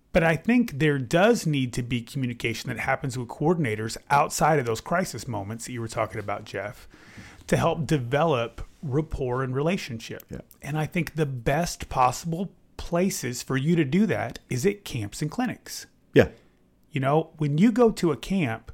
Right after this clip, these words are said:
Speaker 1: don't go to somebody's camp and not introduce yourself.
Speaker 2: Right.
Speaker 1: I had this. I was, I was at a camp. I was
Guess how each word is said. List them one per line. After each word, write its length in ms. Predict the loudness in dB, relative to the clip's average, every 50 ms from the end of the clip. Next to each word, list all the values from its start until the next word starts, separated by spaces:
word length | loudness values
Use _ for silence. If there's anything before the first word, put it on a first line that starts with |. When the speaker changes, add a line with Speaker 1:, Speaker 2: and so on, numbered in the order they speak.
| -20 -20 _ _ _ -20 -20 _ -4
Speaker 1:
don't 280 | 4 6 6 6 6 4
go 160 | 4 6 6
to 100 | 6 6
somebody's 440 | 4 4 2 2 2 2 -2 -2 -4
camp 500 | -2 2 4 4 4 4 2 -2 -4 -12 -18 -10 _ 0
and 120 | 2 2
not 180 | 4 4 2 2
introduce 460 | 2 0 -2 0 2 2 2 2 0
yourself. 500 | -6 -6 -6 -8 -8 -10 -12 -20 -12 -4 0
Speaker 2:
Right. 400 | 2 2 2 2 0 -2 -4 -6 -8 _ _ _ _ _ _ _ _ _ _ _ _ _ _ _ _ -16 -16 -12 -4
Speaker 1:
I 120 | 0 0 2
had 280 | 2 2 2 2 2
this. 240 | 0 -4 -4 -6 -4
I 160 | 0 2 2 2
was, 280 | 2 0 -2 -2 -4 -12 -18 -20 -20 -20 -20 -16 -8 -4
I 60 | -2
was 180 | -2 -2 -4 -6 -14 -12 -6
at 380 | -2 2 4 4 4 2 0 -6 -6
a 60 | -6
camp. 460 | -6 -2 -2 -2 -2 -2 -4 -8 -12 -14 -14 -14 -10 -8
I 80 | -6
was 220 | -4 -4 -6 -8